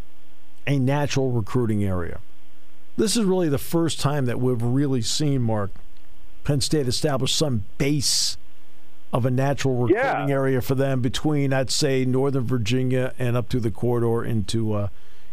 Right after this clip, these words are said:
Speaker 1: into Southern Jersey.
Speaker 2: Yeah, I mean, I, I mean, Jerry Dunn had a really nice run in Maryland for several years.
Speaker 1: No doubt.
Speaker 2: But ne-, never the consistency. And now, you know, what else, what else are you seeing? You're not only seeing players being recruited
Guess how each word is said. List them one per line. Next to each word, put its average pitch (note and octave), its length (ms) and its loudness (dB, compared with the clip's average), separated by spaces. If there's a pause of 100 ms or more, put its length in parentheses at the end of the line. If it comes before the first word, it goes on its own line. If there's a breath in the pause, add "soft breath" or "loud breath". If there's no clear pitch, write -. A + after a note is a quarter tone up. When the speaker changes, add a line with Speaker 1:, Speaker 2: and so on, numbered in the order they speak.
Speaker 1:
into A#2 320 0 (120)
Southern B2 380 0
Jersey. F#2+ 460 0 (1080)
Speaker 2:
Yeah, A3 260 0
I C#3+ 60 0
mean, F3 120 0
I, E3 180 0
I - 40 4
mean, F3 180 0
Jerry A3+ 240 0
Dunn F3 180 0
had D#3 140 0
a C#3 40 -2
really D#3 240 0
nice C#3 260 0
run B2+ 160 0
in A#2+ 140 -2
Maryland A#2+ 500 0
for A#2+ 140 0
several A#2 360 0
years. A2 400 0
Speaker 1:
No B2+ 80 -2
doubt. F#2 180 -2 (140)
Speaker 2:
But - 260 0
ne-, C#3+ 260 0 (140)
never F3+ 580 0
the C#3 160 0
consistency. A#2+ 1040 -2
And C3+ 120 0
now, F#3+ 400 0
you D3 140 0
know, D#3 100 0
what D#3+ 240 0
else, G3 220 -2
what E3+ 160 0
else G#3 200 -2
are G3+ 60 0
you G3+ 200 -2
seeing? G#3+ 280 0 (640 soft breath)
You're A3+ 180 0
not C#4+ 200 2
only F3+ 320 0
seeing D#3+ 240 -2
players D3 540 0 (120)
being C#3 320 0
recruited C#3 460 0